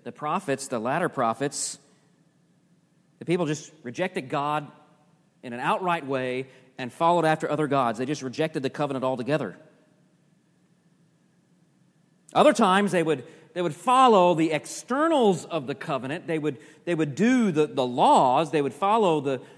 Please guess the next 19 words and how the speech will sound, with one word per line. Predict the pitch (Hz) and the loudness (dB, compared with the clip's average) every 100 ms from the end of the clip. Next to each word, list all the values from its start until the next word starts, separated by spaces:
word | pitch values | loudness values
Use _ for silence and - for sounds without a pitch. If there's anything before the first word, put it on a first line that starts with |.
| _ | _
the | 147 | -4
rules | 151 220 226 | 0 2 2
and | 170 | 2
regulations, | 175 160 147 185 254 151 147 139 | 0 2 4 4 2 0 -4 -4
but | 214 | -6
in | 311 269 | -4 -4
their | 156 | -4
hearts, | - 156 127 175 160 | -2 -2 -2 -4 -6
or | 147 | -4
maybe | 208 214 180 165 | -4 -4 -4 -4
even | 151 | -4
in | 139 | -6
a | 131 | -8
sort | 180 143 | -6 -8
of | - - - | -10 -20 -14
syncretistic | - 214 180 165 190 - 160 - | -6 -6 -4 -6 -6 -8 -12 -6
way, | 151 131 143 | -4 -2 -4
they | 139 147 | -4 -4
would, | 151 | -4